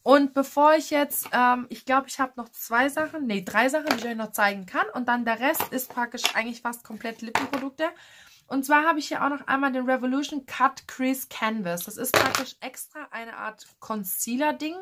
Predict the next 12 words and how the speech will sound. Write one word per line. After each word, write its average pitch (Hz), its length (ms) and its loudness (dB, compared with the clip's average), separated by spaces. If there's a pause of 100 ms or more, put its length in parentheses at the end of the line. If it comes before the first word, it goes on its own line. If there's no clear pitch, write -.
(480)
wo 220 160 0
ihr, 262 240 4
äh, 220 380 4
einen 208 360 -2
Brush 240 340 4
habt, 233 160 -2
wo 233 120 -2
ihr 240 240 2
einen 208 140 -8
Cut 254 280 0
Crease 214 220 -8
macht. 180 160 -4